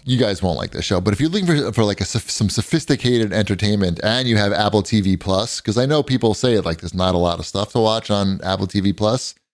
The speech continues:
there's a show called Pachinko, which is <laughs> about a, uh, Korean family through, like, several generations, uh, from, like, part where, like, the J-, Japanese occupation of Korea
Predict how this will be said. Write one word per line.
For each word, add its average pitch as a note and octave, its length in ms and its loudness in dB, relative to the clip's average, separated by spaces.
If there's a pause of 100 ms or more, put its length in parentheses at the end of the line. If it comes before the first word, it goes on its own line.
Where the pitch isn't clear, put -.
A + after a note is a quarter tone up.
(300)
there's A#2 160 2
a B2 60 2
show D3 240 0
called C3 300 -2
Pachinko, G#2+ 680 0 (600)
which A2+ 240 0
is G#2 560 2 (380)
<laughs> - 360 -10
about A2+ 600 0
a, G#2+ 480 2 (380)
uh, F#2+ 540 2 (240)
Korean B2+ 760 0
family A2+ 560 0
through, G#2+ 300 0
like, F#2+ 180 0
several G#2+ 400 0
generations, G2+ 880 0 (680)
uh, A2+ 260 0
from, A2+ 180 -2
like, G#2 220 -4
part A2+ 300 0
where, G#2 160 2
like, G2 180 0
the G2+ 320 -4
J-, F#2+ 220 -2
Japanese G#2+ 520 0
occupation G#2 640 0
of F2+ 120 -2
Korea C3 560 0